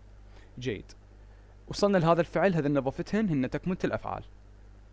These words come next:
Feed، fed, fed. Meet,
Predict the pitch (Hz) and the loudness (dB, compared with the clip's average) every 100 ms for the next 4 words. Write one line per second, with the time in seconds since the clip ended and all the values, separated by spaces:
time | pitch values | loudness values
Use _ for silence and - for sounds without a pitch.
0 | - - - - - - 220 110 - - | -20 -20 -20 -20 -12 4 6 6 -2 -20
1 | - - - - - - - - - - | -20 -20 -20 -20 -20 -20 -20 -20 -20 -20
2 | - - - - - 156 101 - - - | -20 -20 -20 -20 0 2 2 -2 -16 -20
3 | - - - - - - - - - 240 | -20 -20 -20 -20 -20 -20 -20 -2 10 12
4 | 131 80 - - - - - - - - | 12 6 -6 -20 -20 -20 -20 -20 -20 -20
5 | - - - - 180 233 175 90 - - | -20 -20 -18 2 8 10 10 4 -4 -14